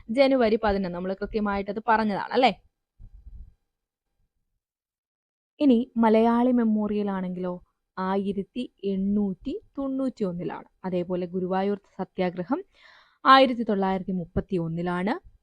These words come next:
പിന്നെ നിവർത്തന പ്രക്ഷോഭമാണെങ്കിൽ ആയിരത്തി തൊള്ളായിരത്തി മുപ്പത്തിരണ്ടിലാണ്. അപ്പൊ അങ്ങനെ നോക്കുമ്പോ ഏതാണ് കറക്റ്റ് ആൻസർ ആയിട്ട് വരുന്നത്? ആ, ഈ ഒരു ഓർഡർ വരുന്നത് ഏതിന്റെയാണ്? ഓപ്ഷൻ സി ആണ്, അല്ലെ? ഒന്ന്, മൂന്ന്, നാല്, രണ്ട്. ഓക്കെ അല്ലേ?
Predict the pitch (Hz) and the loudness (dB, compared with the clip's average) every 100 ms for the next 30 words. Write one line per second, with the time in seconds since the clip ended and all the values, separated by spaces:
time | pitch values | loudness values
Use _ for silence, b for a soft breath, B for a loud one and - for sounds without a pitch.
0 | _ - 226 - 190 185 190 202 202 - | _ 0 0 0 -4 -4 -4 -4 -4 -6
1 | 190 - 196 190 185 175 180 185 311 - | -8 -4 -4 -2 -4 -4 -2 -2 -2 -2
2 | 185 190 185 190 180 170 170 170 175 311 | -4 -2 -4 -6 -4 -4 -2 -4 -4 -6
3 | - b b b - 285 - 214 - 302 | -6 b b b 0 0 2 -2 0 0
4 | 262 165 127 87 196 240 226 240 220 - | 2 0 -2 -2 4 4 6 2 2 0
5 | 208 269 233 214 202 202 196 185 - 208 | -2 0 0 0 -2 -4 -6 -6 -6 -8
6 | 180 185 196 185 180 185 175 185 180 277 | -6 -6 -8 -8 -6 -6 -8 -8 -6 -8
7 | - _ _ 196 170 - 214 220 208 190 | -10 _ _ -8 -8 -6 0 2 2 0
8 | 185 190 185 180 185 190 180 185 180 170 | -2 -4 -4 -2 -2 -4 -4 -4 -4 -4
9 | 220 277 _ - 190 - 233 233 - 233 | -8 -12 _ -12 -10 -4 -2 -2 -4 0
10 | 220 202 - 226 226 - 190 196 202 233 | 2 2 2 2 0 0 -2 -2 0 -2
11 | 339 _ - 202 196 202 208 277 - _ | -4 _ -6 -4 -2 0 0 -2 -6 _
12 | _ _ 190 185 180 180 180 440 - - | _ _ -6 -2 -2 0 -2 -2 -10 -14
13 | 147 220 247 _ - 190 190 180 180 | -12 -12 -18 _ -14 -10 -6 -6 -6